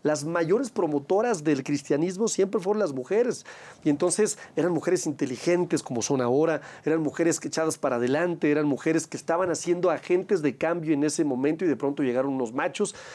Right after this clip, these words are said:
les dijeron, "Venga para acá, ustedes no deciden y nosotros vamos a tomar esta batuta", y empezamos a generar una deuda histórica con las mujeres que hoy es el momento de pagar. Y en ese sentido, lo que yo siempre he dicho es, hay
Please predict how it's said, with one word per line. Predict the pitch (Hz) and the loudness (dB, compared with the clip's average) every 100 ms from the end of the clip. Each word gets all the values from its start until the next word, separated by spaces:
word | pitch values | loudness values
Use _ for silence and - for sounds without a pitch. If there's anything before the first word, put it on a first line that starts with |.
| - - | -12 -8
les | 117 | -6
dijeron, | 117 147 139 | 0 0 0
"Venga | 135 147 131 | 0 0 0
para | 135 127 | 0 -2
acá, | 127 185 | 0 2
ustedes | 165 175 160 | 2 2 2
no | 147 160 | 2 2
deciden | 131 202 220 226 | 2 2 4 4
y | |
nosotros | 156 127 147 | 2 0 0
vamos | 143 143 | 0 0
a | 117 | -2
tomar | 131 143 | -2 -2
esta | 165 - 123 | -2 0 0
batuta", | 120 220 233 247 247 - - - | 2 0 2 0 -2 -14 -14 0
y | 214 254 254 - | 2 2 0 -2
empezamos | 156 143 135 160 156 | -2 0 -2 -2 -2
a | 139 | -2
generar | 117 120 | -2 0
una | 139 135 | 2 2
deuda | 123 131 | 2 0
histórica | 123 - 131 123 | -2 0 -2 -2
con | 113 | -2
las | 113 113 | -2 -2
mujeres | 120 170 - - | -2 0 -2 -6
que | - - | -8 0
hoy | 214 330 320 _ _ - | 2 4 2 _ _ -4
es | 151 - | -2 0
el | |
momento | 143 123 127 127 151 143 - | -2 -2 -4 -2 -2 -2 -4
de | 127 | -8
pagar. | - 123 - - - - - | -6 -10 -10 -16 -20 -16 0
Y | |
en | 156 | 4
ese | 226 | 4
sentido, | 226 190 214 | 2 0 2
lo | 214 | 2
que | 143 | 2
yo | 151 | 0
siempre | 151 170 175 | 0 0 2
he | |
dicho | 190 - 185 | 0 2 0
es, | 202 - - - - | 0 -8 -20 -16 0
hay | 139 165 185 | 2 2 0